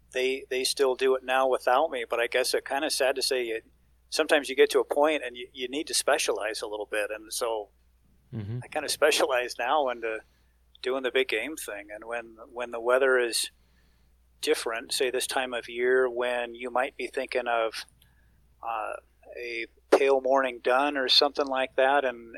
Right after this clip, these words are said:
Speaker 1: in the state of Colorado, and you start thinking about these hatches occurring and seasonally, and, uh, geez, that's, that's when I'm kinda running up to the mountains to,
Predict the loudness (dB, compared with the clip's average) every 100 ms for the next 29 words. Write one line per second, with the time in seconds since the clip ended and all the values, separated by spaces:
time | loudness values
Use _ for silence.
0 | -14 -10 -6 -2 -2 -4 -2 -2 0 2
1 | 2 0 -6 -6 -6 -6 -10 -8 -8 -8
2 | -6 -4 -4 -4 -8 -10 -8 -6 -6 -8
3 | -10 -18 _ -8 -6 -6 -8 -10 -10 -10
4 | -12 -14 _ _ _ _ _ _ _ -18
5 | -18 -12 -8 -6 -8 -10 _ -12 -10 -8
6 | -8 -8 -10 -4 -4 -2 -4 -8 _ -8
7 | -6 -6 -6 -8 -12